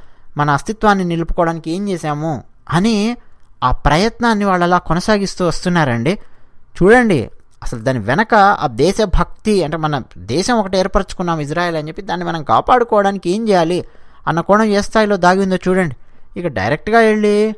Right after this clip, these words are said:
ఆ దేశాన్ని ఢీకొట్టాలంటే చాలా కష్టం. ఇజ్రాయెల్ దేశానికి మద్దతుగా ఉన్న వ్యక్తులు ఎవరయ్యానంటే అమెరికా వారు మాత్రమే. అసలు మన భారతదేశంలో డెబ్బై సంవత్సరాల పాటు కాంగ్రెస్ వారి పరిపాలించినప్పుడు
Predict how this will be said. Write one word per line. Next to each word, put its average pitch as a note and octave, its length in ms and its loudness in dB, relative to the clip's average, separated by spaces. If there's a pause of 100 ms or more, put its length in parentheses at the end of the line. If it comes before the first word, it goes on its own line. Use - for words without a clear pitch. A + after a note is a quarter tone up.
(300)
ఆ E3 60 4
దేశాన్ని F#3+ 460 2
ఢీకొట్టాలంటే F#3+ 640 2 (100)
చాలా F3 140 4
కష్టం. F3 520 2 (380)
ఇజ్రాయెల్ D3+ 380 2
దేశానికి G3 600 -2 (340)
మద్దతుగా F#3 440 4
ఉన్న F#3 460 2
వ్యక్తులు E3 360 0
ఎవరయ్యానంటే E3+ 800 2
అమెరికా F3+ 360 2
వారు F3+ 220 4
మాత్రమే. D#3+ 480 0 (360)
అసలు F#3+ 420 2 (640)
మన C3 200 0 (500)
భారతదేశంలో F3 580 2
డెబ్బై E3 220 0
సంవత్సరాల G3+ 360 0
పాటు F3+ 240 0
కాంగ్రెస్ F3+ 420 0
వారి F#3 140 2
పరిపాలించినప్పుడు D#3+ 960 0